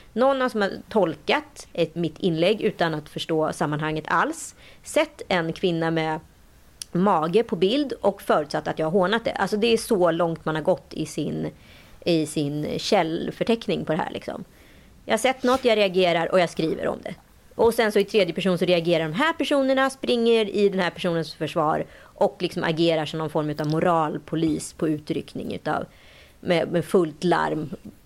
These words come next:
påslaget liksom. Och man bara så här, vad är grejen med den här populismen? Den är ju på riktigt farligare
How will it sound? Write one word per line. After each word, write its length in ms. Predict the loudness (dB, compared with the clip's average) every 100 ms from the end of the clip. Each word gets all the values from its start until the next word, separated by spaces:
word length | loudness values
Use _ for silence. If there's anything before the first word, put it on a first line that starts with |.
| -20 -20 -20 -10
påslaget 600 | 0 0 2 0 0 -4
liksom. 320 | -12 -12 -12 -14 -20 -20 -20 -8
Och 80 | -2
man 120 | 2
bara 220 | 2 2
så 100 | 2
här, 160 | 0 0
vad 600 | 0 2 4 4 2 0 -2
är 680 | -2 2 2 2 0 -2 -2
grejen 540 | 0 2 2 2 0
med 100 | 0
den 80 | 0
här 120 | -2
populismen? 760 | -4 -6 -2 0 0 -2 -2 0
Den 260 | 2 0 0
är 140 | 0 2
ju 120 | 0
på 140 | 0
riktigt 340 | -2 -2 -8 -8
farligare 880 | -2 2 2 2 0 2 2 2